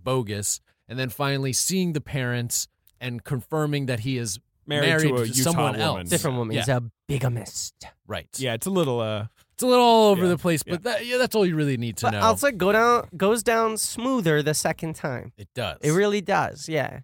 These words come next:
Speaker 1: And it's also, it's this tapestry for which Chevy Chase to be Chevy Chase.
Speaker 3: Let Chevy be Chevy.
Speaker 1: That's right. So, I mean, sure, it's a lot of Chevy Chase, but I'm okay with it.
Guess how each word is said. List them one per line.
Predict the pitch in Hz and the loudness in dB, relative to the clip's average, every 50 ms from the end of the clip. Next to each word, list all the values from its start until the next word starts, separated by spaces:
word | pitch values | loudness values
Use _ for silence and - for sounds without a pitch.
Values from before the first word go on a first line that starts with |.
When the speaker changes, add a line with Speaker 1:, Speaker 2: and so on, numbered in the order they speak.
| _ _ _ | _ _ _
Speaker 1:
And | - 185 214 | -4 -2 -2
it's | 220 165 | 0 2
also, | 254 262 262 240 - 240 240 220 | 4 4 4 4 2 2 2 4
it's | 175 190 - - | 2 2 0 0
this | - - 196 160 - | 0 0 2 0 0
tapestry | - - - 220 226 220 - 202 - - - 180 160 | 0 0 2 2 2 0 0 -4 -4 -2 -2 -4 -4
for | 135 - 156 151 | -4 -4 -4 -2
which | 139 160 165 151 - - - - _ _ _ _ | 0 0 0 0 -2 -6 -8 -8 _ _ _ _
Chevy | _ - - 196 165 165 170 | _ 0 0 0 2 0 -2
Chase | - - 175 151 - - | 0 0 0 0 0 -4
to | 139 | -4
be | 123 135 135 | -4 -4 -4
Chevy | 117 - - 127 107 113 | -4 -2 -4 -4 -4 -4
Chase. | 104 - - 143 107 78 - - - - - _ _ | -8 -6 -4 -4 -4 -4 -6 -8 -8 -8 -8 _ _
Speaker 3:
Let | - 165 233 247 | -12 -12 -10 -10
Chevy | - - 202 185 151 131 | -10 -8 -8 -8 -8 -8
be | 120 113 | -12 -12
Chevy. | 104 - _ - - _ _ _ _ | -16 -18 _ -20 -20 _ _ _ _
Speaker 1:
That's | 95 92 - | -18 -16 -10
right. | - 160 139 - _ _ _ _ _ _ _ _ _ | -8 -8 -8 -8 _ _ _ _ _ _ _ _ _
So, | - 123 127 127 123 - _ _ _ | -4 -2 -2 -2 -4 -8 _ _ _
I | 123 | -8
mean, | 127 139 139 127 | -4 -4 -4 -2
sure, | 120 - - 170 160 139 117 | -4 -2 -2 0 0 0 0
it's | 110 120 - | -2 -6 -6
a | 139 | -6
lot | 127 123 135 156 165 175 185 190 | -6 -4 -2 0 2 4 4 2
of | 196 - | 2 0
Chevy | - - 196 202 185 214 | 2 0 0 0 0 -6
Chase, | 175 - 220 226 226 202 - | -6 -2 0 0 0 0 -4
but | - _ 131 120 107 - | -6 _ -6 -6 -6 -6
I'm | - 123 131 123 | -8 -6 -4 -4
okay | 117 104 - 98 85 | -6 -6 -6 -10 -10
with | 85 82 - - - - - - | -12 -14 -18 -20 -20 -18 -10 -4
it. | 440 392 302 - 220 185 - - - - - - 143 | -4 -2 0 2 0 0 0 -2 -4 -4 -4 -6 -12